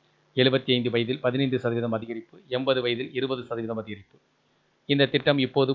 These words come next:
பரிசீலனையில்தான் உள்ளது. இறுதி முடிவு எடுக்கும், எதுவும் எடுக்கப்படவில்லை. இதற்கு ஒப்புதல் அளிக்கப்பட்டால் ஓய்வூதியதாரர்கள் ஓய்வு பெற்ற சில ஆண்டுகளிலேயே கூடுதல் ஓய்வூதியத்தை பெறத் தொடங்குவார்கள் என்பதும் குறிப்பிடத்தக்கது.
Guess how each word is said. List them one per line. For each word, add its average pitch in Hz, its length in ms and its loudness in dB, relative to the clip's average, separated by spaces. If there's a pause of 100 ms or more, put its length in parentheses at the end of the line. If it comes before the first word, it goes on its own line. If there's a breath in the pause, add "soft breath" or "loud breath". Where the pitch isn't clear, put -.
பரிசீலனையில்தான் 127 720 2
உள்ளது. 117 260 -8 (200)
இறுதி 131 240 -2
முடிவு 127 220 -6 (100)
எடுக்கும், 127 300 -12 (520)
எதுவும் 135 400 4
எடுக்கப்படவில்லை. 117 580 0 (580 soft breath)
இதற்கு 131 340 2
ஒப்புதல் 139 340 4
அளிக்கப்பட்டால் 127 580 2 (120)
ஓய்வூதியதாரர்கள் 127 680 2 (120)
ஓய்வு 131 260 2
பெற்ற 123 280 -8
சில 117 200 0
ஆண்டுகளிலேயே 120 500 -2 (100)
கூடுதல் 131 320 -2
ஓய்வூதியத்தை 117 460 -4 (160)
பெறத் 123 260 0
தொடங்குவார்கள் 117 580 -2
என்பதும் 104 300 -12 (540)
குறிப்பிடத்தக்கது. 110 560 -2